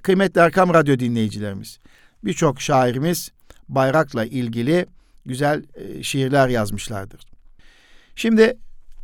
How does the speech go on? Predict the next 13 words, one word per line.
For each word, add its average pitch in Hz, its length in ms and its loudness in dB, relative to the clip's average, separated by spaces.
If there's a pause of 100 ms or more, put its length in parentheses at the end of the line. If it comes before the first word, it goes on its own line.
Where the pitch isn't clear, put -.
(680)
Maraş 180 420 4
işgalinde 127 800 -2 (1500)
işgalci 175 460 2
güçlerin 156 760 0
şehirde 143 400 0
yaptığı 139 500 2
taşkınlıklar 139 1000 -4 (1160)
huzursuz 165 560 0
bir 180 60 4
ortam 160 440 2
oluşmasına 131 500 -2
neden 131 260 0
olmuştu. 101 480 -4